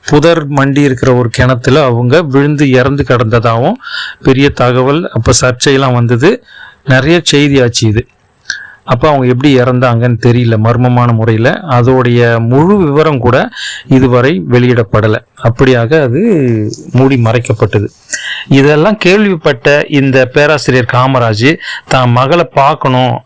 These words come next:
அப்படின்றதுக்காக இவரும் இவங்க மனைவியும் மிகப்பெரிய போராட்டம் செய்திருக்காங்க.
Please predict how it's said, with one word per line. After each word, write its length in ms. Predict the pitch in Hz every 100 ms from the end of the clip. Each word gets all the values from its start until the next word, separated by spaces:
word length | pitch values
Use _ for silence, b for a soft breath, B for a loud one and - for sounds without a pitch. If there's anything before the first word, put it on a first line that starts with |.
| -
அப்படின்றதுக்காக 800 | 117 131 127 113 113 110 107 214 262 B B B
இவரும் 300 | - 131 156
இவங்க 140 | 151 127
மனைவியும் 800 | 123 127 143 127 123 175 240 156 -
மிகப்பெரிய 680 | 175 120 127 170 - 165 170
போராட்டம் 540 | 139 139 139 131 120
செய்திருக்காங்க. 640 | 127 117 113 113 113 175